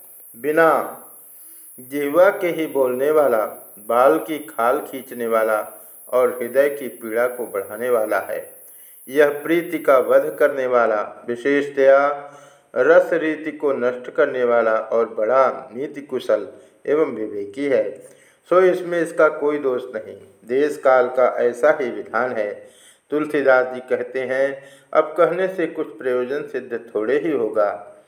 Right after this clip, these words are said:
अब तो सब कुछ सहना ही पड़ेगा, क्योंकि जब नंद नंदन से वियोग हो गया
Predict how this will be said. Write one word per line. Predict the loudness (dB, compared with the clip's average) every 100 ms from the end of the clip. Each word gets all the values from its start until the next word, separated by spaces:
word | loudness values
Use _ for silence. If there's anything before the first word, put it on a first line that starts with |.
| _ _ _ 0
अब | 0 0
तो | 0 0
सब | 2 2 2
कुछ | -6 -8 -14 -20 _ _ _ _ _ _ _ 0
सहना | 2 2 0 0 -6
ही | -10
पड़ेगा, | -2 2 2 2 0 0 -6 -18 -20 _ _
क्योंकि | 0 0 0 0 0 -2 -6 -18 -20 _
जब | 2 2 2
नंद | -2 -4 -4
नंदन | -4 -4 -2 -6 -4
से | -6
वियोग | -4 0 2 0
हो | -4 -4
गया | 2 4 4